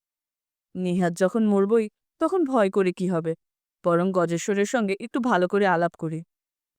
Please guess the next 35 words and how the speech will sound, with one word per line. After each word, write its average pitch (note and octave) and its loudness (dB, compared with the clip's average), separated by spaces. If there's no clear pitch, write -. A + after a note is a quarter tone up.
"কিন্তু F#4+ 0
তোমরা D#4+ 2
এখানে A3+ 0
কেন?" D#3+ -6
ক্যাবলার F#3 2
মেসোমশাইয়ের G3 0
বাংলোতে A3 0
তোমাদের A#3+ 0
কি F#3+ -6
দরকার? D#3+ -4
এমন B3 0
করে D4 0
পাহাড়ের A3 2
গর্তের B3 0
মধ্যে C4+ 2
খাপটি C4+ -2
মেরে C4+ 2
বসে A#3+ 0
আছোই B3+ 0
বা G3+ 0
কি F#3 -6
জন্যে? D#3+ -8
আর D3+ -2
যদি F3+ -4
বসেই F#3+ -2
থাকো, A#3+ 0
গর্তের C#4+ 2
মধ্যে D#4+ 0
একতাল D#4 0
অত্যন্ত D4+ 0
বাজে C4 0
গোবর A#3 0
রেখে D4 -2
দিয়েছ A#3 -2
কেন? D#3+ -6